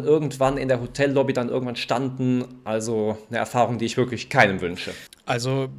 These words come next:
Speaker 2: beim, beim Flieger ist mir das noch nicht passiert, bei der Deutschen Bahn da, oder bei, bei der Bahn allgemein. Da könnte ich jetzt mehr
Speaker 1: Ja.
Speaker 2: erzählen. Also, ähm, von, von Zügen, die auf, auf Bahngleisen abgestellt wurden. Also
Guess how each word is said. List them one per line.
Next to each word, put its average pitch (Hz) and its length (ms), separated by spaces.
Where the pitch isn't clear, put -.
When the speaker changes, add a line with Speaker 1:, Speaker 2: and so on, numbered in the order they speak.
Speaker 2:
beim, 127 380
beim 123 180
Flieger 165 340
ist 147 160
mir 151 60
das 135 180
noch 131 80
nicht 139 160
passiert, 165 360
bei 143 80
der 131 100
Deutschen 143 400
Bahn 170 240
da, 127 240
oder 131 240
bei, 120 300
bei 127 160
der 120 100
Bahn 131 240
allgemein. 135 440
Da 107 80
könnte - 280
ich - 80
jetzt - 320
mehr 156 240
Speaker 1:
Ja. 151 140
Speaker 2:
erzählen. 117 640
Also, 120 300
ähm, 131 440
von, 131 440
von 127 440
Zügen, 165 500
die 147 200
auf, 131 480
auf 120 220
Bahngleisen 139 680
abgestellt 147 760
wurden. 156 160
Also 151 200